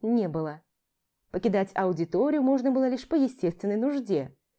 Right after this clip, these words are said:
но поскольку метаболизм у людей и не людей все же отличался, то и сидели мы уже часов семь кряду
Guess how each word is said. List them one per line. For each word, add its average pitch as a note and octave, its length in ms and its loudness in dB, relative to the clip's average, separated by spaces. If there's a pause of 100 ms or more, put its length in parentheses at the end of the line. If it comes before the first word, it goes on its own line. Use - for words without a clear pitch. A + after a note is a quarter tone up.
(220)
но G3 120 -2
поскольку G#3 460 0
метаболизм G3 720 0
у G3 60 -4
людей F#3+ 380 2
и F#3 460 -4
не G#3+ 300 4
людей F3 320 2
все G3 180 -4
же F#3 100 0
отличался, F3+ 720 -4 (420)
то E4+ 100 8
и D#4 60 6
сидели C#4+ 440 4
мы A3 140 4
уже G3 140 0
часов F#3+ 400 -4
семь F3+ 260 -2
кряду A#3+ 500 0